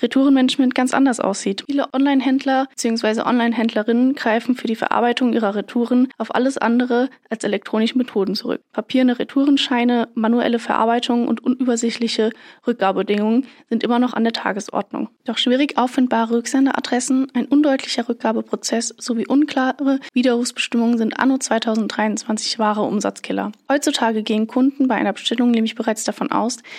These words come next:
dass sie ein oder mehrere Produkte wieder zurücksenden werden. Satte siebenundsiebzig Prozent aller Kunden beziehen den Retourenprozess bei ihrer Kaufentscheidung mit ein. Ein teurer oder umständlicher Rückgabeprozess beeinträchtigt demnach die Kundenerfahrung und kann Kunden davon abhalten, in deinem Webshop einzukaufen.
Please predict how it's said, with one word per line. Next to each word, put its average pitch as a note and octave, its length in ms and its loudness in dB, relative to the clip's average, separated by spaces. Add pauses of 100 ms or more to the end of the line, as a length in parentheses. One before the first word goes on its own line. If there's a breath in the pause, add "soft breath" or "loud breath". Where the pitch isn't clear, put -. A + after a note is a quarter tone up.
(160 loud breath)
dass A3+ 200 0
sie - 100 -4
ein C4 180 2
oder B3 160 2
mehrere G#3+ 400 0
Produkte A3 460 -4
wieder A#3 160 0
zurücksenden G#3 560 -4
werden. - 420 -4
Satte C4+ 380 0
siebenundsiebzig B3 680 0
Prozent A#3 480 -2
aller A3 160 0
Kunden B3 360 -2
beziehen A3+ 300 -2
den A3+ 100 0
Retourenprozess A#3 840 -4
bei - 140 -6
ihrer G#3 220 -2
Kaufentscheidung A3 440 -4 (220)
mit A3+ 200 -4
ein. - 220 -4 (160)
Ein A3 160 -4
teurer A#3 400 0
oder - 260 -2
umständlicher A#3+ 680 -2
Rückgabeprozess A3+ 840 -4
beeinträchtigt B3+ 880 -2
demnach A#3+ 320 2
die A#3 100 -10
Kundenerfahrung B3 920 0
und A3 220 -4
kann G#3+ 220 -6
Kunden B3 360 0
davon - 260 -4
abhalten, A#3 460 -2
in G3+ 100 -4
deinem G3+ 280 0
Webshop G3+ 320 -2
einzukaufen. - 600 -10